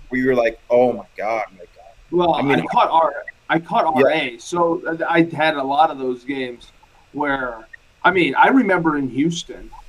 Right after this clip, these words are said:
Speaker 2: I remember in Houston very well. I was, like,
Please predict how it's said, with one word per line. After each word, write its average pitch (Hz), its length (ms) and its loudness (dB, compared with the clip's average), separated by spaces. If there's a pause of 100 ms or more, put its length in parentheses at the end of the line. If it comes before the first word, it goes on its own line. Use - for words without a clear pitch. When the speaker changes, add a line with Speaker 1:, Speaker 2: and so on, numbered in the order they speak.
(260)
Speaker 2:
I 156 100 0
remember 147 440 2
in 120 80 -8
Houston 131 400 -4
very 123 320 -2
well. 117 420 -2 (580)
I 160 200 6
was, 131 280 2
like, 117 220 -6